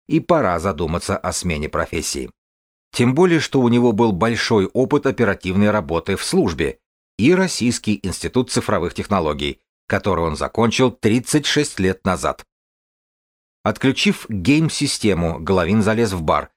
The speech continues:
достал початую бутылочку рислинга, он любил слабые алкогольные напитки с кислинкой,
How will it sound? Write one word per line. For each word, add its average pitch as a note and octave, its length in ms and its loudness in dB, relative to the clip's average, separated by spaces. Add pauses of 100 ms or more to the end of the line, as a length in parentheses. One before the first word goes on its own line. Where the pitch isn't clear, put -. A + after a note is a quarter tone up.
(220)
достал F#2 460 -2
початую F2+ 500 -4
бутылочку E2 580 -4
рислинга, A2+ 600 0 (260)
он G2 240 0
любил G#2 320 0
слабые D#2+ 400 -2
алкогольные D#2+ 500 -2
напитки E2+ 400 -6
с - 120 -8
кислинкой, E2 600 -6